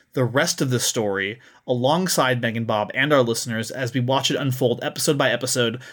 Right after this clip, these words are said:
until women's wrestling finally starts to get something vaguely resembling what it deserves in W W E.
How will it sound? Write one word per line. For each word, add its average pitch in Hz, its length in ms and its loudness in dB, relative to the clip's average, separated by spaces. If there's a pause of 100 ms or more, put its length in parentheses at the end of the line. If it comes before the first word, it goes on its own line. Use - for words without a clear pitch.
(140)
until 135 300 2
women's 175 300 2
wrestling 127 440 -2 (180)
finally 170 520 -2
starts 135 340 -2
to - 60 -12
get 139 160 -2
something 127 420 -2 (220)
vaguely 147 760 2
resembling 117 640 2
what 113 140 2
it 104 80 -2
deserves 101 580 -2
in 123 240 4
W 110 340 0
W 95 360 -2
E. 62 160 -12